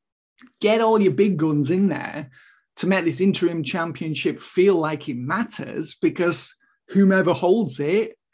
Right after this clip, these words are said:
may hold it for four, five, six months. Um, but yeah, Dave Finlay and Adam Page. I mean, David Finlay rather than Adam Page.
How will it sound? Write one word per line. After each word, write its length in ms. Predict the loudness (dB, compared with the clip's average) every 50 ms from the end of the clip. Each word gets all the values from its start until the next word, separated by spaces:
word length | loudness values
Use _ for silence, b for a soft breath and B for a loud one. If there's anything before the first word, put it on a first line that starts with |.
| _ -8
may 360 | -6 -6 -4 -2 -2 -2 -2
hold 320 | -2 -2 -2 -4 -2 -2
it 160 | -2 -4 -4 -6
for 480 | -10 -8 -8 -6 -6 -6 -6 -8 -10 -14 -20 _ _ _ _ -20 -18
four, 260 | -12 -8 -6 -6 -6
five, 300 | -4 -4 -4 -4 -6 -4
six 240 | -2 -4 -2 -2 -2
months. 540 | -2 0 0 0 -2 -4 -8 -14 -18 -18 _ b b b b b b b b _
Um, 420 | -4 -2 0 0 -2 -2 -4 -8 -14 -20 -20 _ _ -6
but 120 | -2 0
yeah, 100 | 2 2
Dave 320 | 2 2 0 0 0 -2 -6
Finlay 320 | -8 -6 -6 -4 -4 -4
and 80 | -4 -6
Adam 220 | -6 -8 -8 -10
Page. 440 | -10 -8 -6 -4 -4 -4 -4 -6 -6
I 40 | -6
mean, 120 | -6 -4
David 240 | -4 -4 -4 -6 -8
Finlay 340 | -6 -4 -2 0 0 0 0
rather 280 | -2 -4 -6 -6 -8
than 100 | -8 -8
Adam 220 | -8 -8 -8 -10 -10
Page. 500 | -8 -6 -4 -2 -2 -2 -4 -6 b